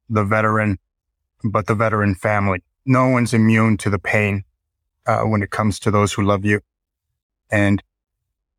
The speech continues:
there is help. There are resources available.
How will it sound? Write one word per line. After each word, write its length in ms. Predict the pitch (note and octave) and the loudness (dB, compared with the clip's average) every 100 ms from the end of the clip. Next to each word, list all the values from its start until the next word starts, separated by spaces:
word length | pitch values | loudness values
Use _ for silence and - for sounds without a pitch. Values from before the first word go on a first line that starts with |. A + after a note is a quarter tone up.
| - | -6
there 280 | A2 A2+ A#2 | 0 2 2
is 300 | A#2 - - | 0 -4 -6
help. 320 | - G#2+ G#2 _ _ _ _ _ _ _ _ _ A2 | -2 -2 -2 _ _ _ _ _ _ _ _ _ -2
There 120 | A2 | 2
are 180 | A#2+ G#2+ | 2 2
resources 560 | G#2+ G#2+ A#2 G2+ G#2 | 2 2 -2 -2 0
available. 560 | G2 G#2 G#2 G2 G2+ | 0 0 -2 -2 -4